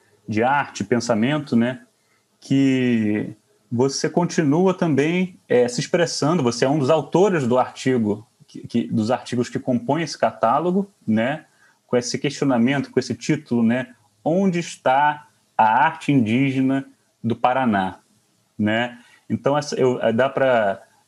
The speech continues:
dá, quem, quem vai seguindo o teu rastro, e você seguindo o rastro dos ancestrais, vai vendo que essa, essa semente de caboclo, ela foi se expandindo, né, pra se perguntar sobre essa terra que você nasceu, né, que é o Paraná.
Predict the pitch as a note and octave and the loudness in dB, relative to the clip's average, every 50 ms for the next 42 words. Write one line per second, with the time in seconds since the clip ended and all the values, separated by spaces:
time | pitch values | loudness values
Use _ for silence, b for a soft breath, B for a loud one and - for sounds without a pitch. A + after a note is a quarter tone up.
0 | _ - A2+ A2+ A2+ G#2+ A2+ - - - B2+ B2+ B2+ A#2+ A#2 G#2+ G#2 G#2 - - | _ -2 0 2 2 0 -2 -4 -6 -4 -2 0 0 0 0 0 -2 -4 -6 -8
1 | - _ _ _ _ _ _ _ - A#2 A2+ A2 B2 B2+ B2 - - C3+ A2+ A2+ | -10 _ _ _ _ _ _ _ -2 -2 0 0 0 0 -2 -2 -2 -2 0 0
2 | D3 F#3 G3 D#3+ C3 A#2+ - - C#3+ C3 A#2+ G#2+ B2+ D#3 F3+ F3 - - - - | 0 0 2 2 0 0 0 0 0 0 0 2 0 0 0 -2 -4 -8 -6 -4
3 | G#2 A2+ A2+ A2+ A2 A2+ A#2+ A#2+ - C3 B2+ - C3+ A#2 A#2 C3 B2 A#2+ A2+ A#2 | -2 0 0 0 0 -2 -2 -2 -2 -2 -2 -2 -4 -2 -2 -2 -2 -2 -2 -2
4 | A#2+ C3 B2+ - - - A#2+ A2 A2+ A#2 A#2 B2 - - C3+ B2+ - - - C#3 | -2 -2 -2 -6 -8 -6 -4 -2 0 0 0 -2 -2 -4 -4 -6 -6 -4 -2 -2
5 | C#3+ D3 C#3 D#3+ D#3+ D3 C3 C#3+ D#3+ E3 D3+ C#3 - E3 C#3+ - b b b b | -2 0 0 0 0 0 0 -2 -2 -2 -2 -2 -2 -2 -2 -4 b b b b
6 | b b - B2+ - - - - - - - C3+ - - D#3 B2+ C3 D3+ F3+ E3 | b b -2 -2 -2 -2 -4 -4 -2 -2 -2 -2 -2 0 0 2 2 2 0 -2
7 | - - C#3+ C#3 C#3 C3+ B2 A#2 C3 C#3+ C#3 D3+ D3 D3+ D3 - - D#3+ D#3 - | -2 -2 -2 0 2 2 2 2 0 0 2 2 0 0 0 0 -2 -2 0 -2
8 | E3+ - - - E3+ E3 D#3+ C#3 A2 B2+ E3 F3 E3+ C#3+ G#2+ G2 F#2+ - _ _ | -4 -4 -2 0 0 0 0 0 0 0 0 2 2 0 0 -2 -4 -8 _ _
9 | _ _ _ _ - A#2 A#2+ B2+ B2+ - C#3 B2+ - - - D3 C#3+ C#3 C#3+ C3+ | _ _ _ _ -2 -2 -2 -2 -2 -2 -2 -2 -2 -4 -2 -2 -2 0 0 0
10 | C#3 D3 C#3+ - - - E3 D3 E3 D#3+ - - b b b b b b - D3 | 0 0 0 -2 -4 -2 -2 0 0 -2 -2 -4 b b b b b b 0 2
11 | F3 G#3 - - D3 C#3 - - A#2+ G#2 G2 G2 G2 G2 - - - A#2 A#2 A2+ | 2 2 2 0 0 0 2 2 2 4 2 0 -2 -6 -6 -4 -2 0 0 0
12 | - - A#2 A#2 B2 A#2+ - - A#2+ G#2 F#2+ F#2+ F#2 - _ - - G#2+ G#2 G2+ | 2 2 2 2 0 -2 -2 0 2 2 2 0 -2 -8 _ -4 -2 -2 -2 0
13 | - A#2+ A2+ - A2+ A#2 B2+ C3+ C3 A#2 G#2 G#2 G2 - | 0 0 0 2 2 2 2 2 2 2 0 -2 -4 -8